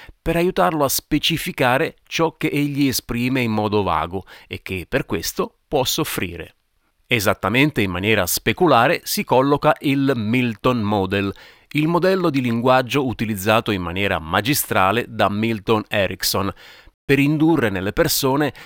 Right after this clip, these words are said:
stati d'animo utili e in particolare stati ipnotici che facilitano l'apprendimento di esperienze positive. E ancora altre applicazioni, quali l'ancoraggio, che sfrutta le scoperte di Ivan Pavlov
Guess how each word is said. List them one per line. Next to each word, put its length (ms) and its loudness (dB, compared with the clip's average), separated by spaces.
stati 460 0
d'animo 540 2
utili 520 -2
e 200 -8
in 180 -14
particolare 760 2
stati 600 0
ipnotici 920 0
che 120 -2
facilitano 720 -2
l'apprendimento 800 -2
di 80 -4
esperienze 640 -4
positive. 600 -6
E 100 0
ancora 460 2
altre 380 2
applicazioni, 760 -2
quali 500 -4
l'ancoraggio, 960 0
che 140 -4
sfrutta 400 -2
le 80 -2
scoperte 540 -2
di 240 -4
Ivan 360 0
Pavlov 500 2